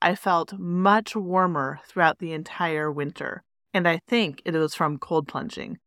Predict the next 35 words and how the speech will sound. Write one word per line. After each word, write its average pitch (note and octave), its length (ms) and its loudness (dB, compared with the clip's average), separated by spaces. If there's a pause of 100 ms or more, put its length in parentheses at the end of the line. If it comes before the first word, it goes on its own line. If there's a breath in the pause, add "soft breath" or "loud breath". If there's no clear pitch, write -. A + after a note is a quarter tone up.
(200)
That - 240 2
thermogenesis D#3+ 1040 2
effect - 540 -6
that D#3 120 -4
it - 120 -4
has E3 640 -4 (480)
is F3 260 2 (140)
profound. D#3+ 800 0 (360)
And F3+ 140 -2
so F#3+ 180 2
it F3 120 0 (220)
actually G3+ 640 4
improved E3+ 800 -4
my F3+ 220 4
own F#3 320 2
temperature E3+ 480 -2
fluctuations C#3+ 840 -4
and C#3+ 140 -4
bodily C3 380 -2
temperature, B2+ 560 -8
which D3 260 0
I D#3+ 120 6
thought D#3 260 2
was C#3+ 300 0 (140)
amazing. D3+ 800 -4 (500)
So - 180 0
I'll C4 120 12
talk D4 240 0
more A#3+ 180 6
about F#3 200 4
what D#3+ 160 0
that's - 280 -4
like C#3+ 380 -4 (560)
at F3 180 4
the - 180 -8